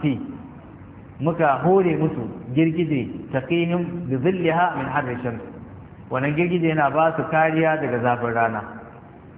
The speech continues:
Yana ba su kariya daga zafin rana. Duk inda suke tafiya ya yi musu inuwa. Ya yi musu inuwa. "Wa anzalna alaihimul manna wassalwa." Muka ba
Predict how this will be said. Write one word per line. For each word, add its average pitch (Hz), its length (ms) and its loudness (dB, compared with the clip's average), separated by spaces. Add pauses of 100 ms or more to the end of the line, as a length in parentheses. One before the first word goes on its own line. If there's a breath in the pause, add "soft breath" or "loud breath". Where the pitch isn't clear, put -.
(440)
Yana 127 240 2
ba 139 180 0
su 135 140 -6
kariya 156 480 2
daga 120 200 -2
zafin 107 300 -2
rana. 98 400 -6 (220)
Duk 147 160 2
inda 156 240 -2
suke - 160 -4
tafiya 135 400 -2
ya 131 120 2
yi 135 60 0
musu 135 220 -4
inuwa. 123 320 -2 (800)
Ya 120 140 2
yi 123 60 2
musu 120 280 -6
inuwa. 110 240 -6
"Wa 107 240 -8
anzalna 127 480 0
alaihimul 123 400 -2
manna 156 440 0 (680)
wassalwa." 120 560 0
Muka 127 220 -4
ba 143 180 0